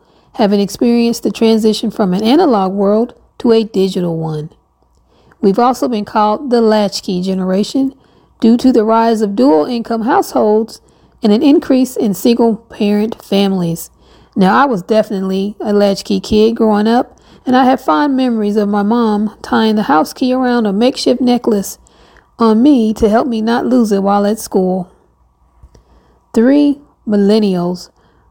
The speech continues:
For those of you born between nineteen eighty-one and nineteen ninety-six, you're also known as Generation Y. You are the first generation to come of age in the new millennium. You are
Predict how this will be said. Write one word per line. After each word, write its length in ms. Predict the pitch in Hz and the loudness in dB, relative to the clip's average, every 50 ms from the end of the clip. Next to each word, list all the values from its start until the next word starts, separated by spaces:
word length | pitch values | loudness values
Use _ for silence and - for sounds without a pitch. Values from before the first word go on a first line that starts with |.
| _ _ - | _ _ -4
For 120 | - 226 | -2 0
those 260 | 214 285 320 381 294 | 2 2 2 2 0
of 80 | 320 311 | -2 -2
you 160 | 262 262 254 | -2 -2 -2
born 260 | 240 254 247 240 233 | -2 -2 -2 -2 -4
between 400 | 220 220 214 - 220 202 196 196 | -6 -8 -8 -8 -8 -8 -6 -4
nineteen 440 | 202 226 233 254 233 - 247 240 233 | -4 -4 -4 -4 -4 -4 -4 -2 0
eighty-one 580 | 226 220 220 214 214 214 208 208 214 220 247 294 | 0 0 0 0 0 0 0 2 2 2 2 0
and 180 | 247 202 190 | 0 0 0
nineteen 420 | 202 214 208 208 202 - 220 196 190 | 2 2 2 0 0 -2 -2 -2 0
ninety-six, 840 | 196 196 190 185 185 - - - 294 254 240 294 - - - - _ _ _ _ _ _ _ _ | 0 0 0 -2 -4 -4 0 2 2 4 2 0 -2 -8 -18 -20 _ _ _ _ _ _ _ _
you're 180 | - 247 254 285 | 0 2 2 2
also 320 | - - 330 - - 330 277 | 2 2 0 -2 -2 -2 -2
known 260 | 247 254 254 247 226 | -2 -2 -2 -2 -2
as 140 | 208 202 - | -4 -2 -2
Generation 600 | 240 226 226 220 214 202 208 - - 214 190 185 | -2 -2 0 0 0 0 -2 -2 -2 -4 -4 -2
Y. 380 | 185 185 175 165 165 185 214 - _ _ _ _ _ _ _ _ _ _ _ _ _ _ _ _ - | 0 0 0 -2 -4 -6 -10 -14 _ _ _ _ _ _ _ _ _ _ _ _ _ _ _ _ 0
You 180 | 233 226 233 214 | 2 4 4 4
are 80 | 208 | 2
the 100 | 196 196 | 0 -4
first 380 | 190 - - 403 381 294 294 - | -4 -4 -2 -2 -2 -2 -4 -4
generation 580 | 254 240 226 226 214 208 208 214 - 277 226 185 | -4 -4 -2 -2 -2 -2 -2 -2 -4 -6 -6 -6
to 100 | - 196 | -6 -6
come 240 | - - 220 220 247 | -4 -4 -2 0 2
of 120 | 262 240 | 2 2
age 360 | 220 202 202 202 208 214 - | 2 4 4 2 2 2 0
in 100 | 220 196 | -2 -2
the 100 | 196 185 | -2 0
new 160 | 185 196 208 | 0 0 2
millennium. 640 | 208 208 208 196 190 185 175 175 170 170 160 156 170 - _ _ _ _ _ _ _ _ _ _ _ _ _ _ _ _ _ _ _ _ _ _ - | 2 2 2 2 2 0 0 0 -2 -4 -6 -8 -10 -14 _ _ _ _ _ _ _ _ _ _ _ _ _ _ _ _ _ _ _ _ _ _ 0
You 260 | 202 202 202 214 240 | 2 4 4 4 4
are 380 | 208 208 202 196 190 196 185 - | 2 2 2 0 -2 -2 -6 -8